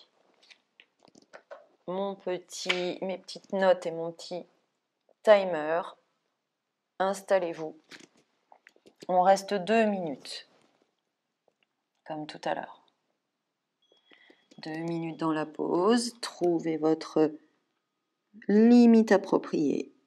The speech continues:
et relâchez. Qu'est-ce que je vais chercher ici ? Je vais chercher la torsion de la colonne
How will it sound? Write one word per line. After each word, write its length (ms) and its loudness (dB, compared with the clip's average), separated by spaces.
et 160 4
relâchez. 1000 2
Qu'est-ce 200 0
que 120 6
je 80 6
vais 240 8
chercher 600 4
ici ? 360 2
Je 100 4
vais 80 8
chercher 520 2
la 220 6
torsion 400 4
de 80 2
la 120 4
colonne 560 2